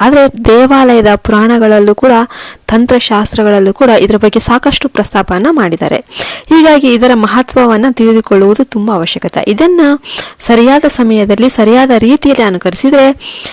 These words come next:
ಅದು ನಿಮ್ಮ ಜೀವನದಲ್ಲಿ ಹಣದ ಪ್ರವಾಹವನ್ನೇ ತರಬಹುದು, ಕಷ್ಟಗಳನ್ನ ದೂರ ಮಾಡಬಹುದು, ಆರೋಗ್ಯವನ್ನ ಸುಧಾರಿಸಬಹುದು ಹಾಗೂ ಮನಸ್ಸಿಗೆ ಶಾಂತಿಯನ್ನ ನೀಡಬಹುದು. ಈ ವಸ್ತು ಯಾವುದು ಎಂಬ ಕುತೂಹಲ ನಿಮ್ಗೆ ಏನಾದ್ರೂ ಇದ್ರೆ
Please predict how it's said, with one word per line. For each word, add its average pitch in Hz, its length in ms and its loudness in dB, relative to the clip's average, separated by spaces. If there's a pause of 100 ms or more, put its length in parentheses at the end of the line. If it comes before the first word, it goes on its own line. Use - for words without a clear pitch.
(180)
ಅದು 226 220 2
ನಿಮ್ಮ 220 300 2
ಜೀವನದಲ್ಲಿ 226 600 2
ಹಣದ 233 400 0
ಪ್ರವಾಹವನ್ನೇ 226 1000 -2
ತರಬಹುದು, 170 460 -6 (480)
ಕಷ್ಟಗಳನ್ನ 233 580 0 (160)
ದೂರ 233 180 2
ಮಾಡಬಹುದು, 165 520 -2
ಆರೋಗ್ಯವನ್ನ 208 760 0
ಸುಧಾರಿಸಬಹುದು 180 720 -6 (280)
ಹಾಗೂ 294 340 2
ಮನಸ್ಸಿಗೆ 262 540 0
ಶಾಂತಿಯನ್ನ 247 680 0 (140)
ನೀಡಬಹುದು. 185 540 -2 (360)
ಈ 294 100 2
ವಸ್ತು 269 340 0
ಯಾವುದು 233 480 2
ಎಂಬ 214 300 0
ಕುತೂಹಲ 233 460 0
ನಿಮ್ಗೆ 196 300 0
ಏನಾದ್ರೂ 180 360 -2
ಇದ್ರೆ 226 380 0